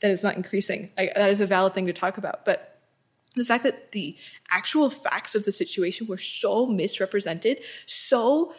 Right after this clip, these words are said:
blatantly, I feel like I just, my brain shuts down. I can't even comprehend the lack of motivation to discover and report truth that everybody who's having a conversation around this must have. Like, people just must not care.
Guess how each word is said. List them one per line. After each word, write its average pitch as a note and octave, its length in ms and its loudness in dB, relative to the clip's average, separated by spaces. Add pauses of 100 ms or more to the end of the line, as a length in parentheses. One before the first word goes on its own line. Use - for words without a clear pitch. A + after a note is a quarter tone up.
(280)
blatantly, B3 720 0 (280)
I G#3+ 260 4
feel - 280 0
like G#3+ 60 -2
I A#3 120 2
just, A3+ 260 -4
my G#3 80 2
brain E3+ 240 -4
shuts E3 260 -4
down. - 320 -4
I G3+ 60 -2
can't G#3+ 240 0
even G#3 140 0
comprehend F#3+ 840 -6 (460)
the G3+ 320 4 (160)
lack F#3+ 440 0 (120)
of G3 180 2
motivation F#3+ 720 0 (120)
to F#3 260 0 (300)
discover F#3+ 500 0
and F#3 160 -2
report F3+ 340 -2
truth - 400 -4 (380)
that - 320 0 (160)
everybody A3 640 4 (240)
who's A3 160 0
having F#3 220 0
a F#3 40 -4
conversation F3+ 680 -4
around F#3 260 0
this - 200 -6
must F3+ 280 -4
have. - 280 -2
Like, F3 120 -8 (200)
people B3+ 280 -2
just G#3 320 -2
must A3+ 280 0
not - 220 -4
care. - 400 -2